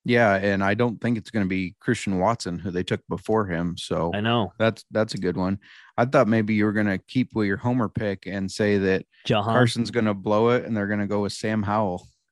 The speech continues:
Speaker 2: Uh, if Carson gets hurt, I'll be all over Sam Howell. Although
Speaker 1: Yeah,
Speaker 2: I think
Speaker 1: they
Speaker 2: Heinicke, the problem is Heinicke's in the way.
Speaker 1: Yep, yep.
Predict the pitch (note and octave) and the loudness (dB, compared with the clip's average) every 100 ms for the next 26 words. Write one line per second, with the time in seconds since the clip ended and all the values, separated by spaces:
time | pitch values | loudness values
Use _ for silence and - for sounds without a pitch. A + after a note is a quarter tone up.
0 | _ _ _ - - _ _ _ _ _ | _ _ _ -20 -20 _ _ _ _ _
1 | _ - B2+ C3+ C3+ B2+ C3 B2+ - D#3 | _ -2 2 4 4 0 -4 -8 -2 0
2 | D#3 F3 D#3 C#3+ D#3 D#3 E3 C3 C3+ C3+ | 0 0 0 0 2 2 2 -2 0 0
3 | B2+ A#2+ C#3+ A#2+ - A2 G2+ G2 F#2+ F#2 | 0 0 -2 -4 -10 -10 -10 -6 -4 -4
4 | F#2 _ _ - D#3 E3+ E3 G3 D#3+ C3+ | -6 _ _ 2 4 6 6 4 2 4
5 | G3 F#3+ D3+ D3 D3 D3+ E3+ F3+ F#3 E3+ | 4 4 2 -2 -2 -2 2 2 2 0
6 | - D#3 F#3 - B2+ A2+ G#2 F#2+ F#2 E2+ | 0 0 0 -2 -8 -6 -6 -6 -4 -6
7 | - _ _ _ _ A#2 G#2+ G#2+ - A2 | -8 _ _ _ _ 0 2 0 -2 0
8 | G2+ | 0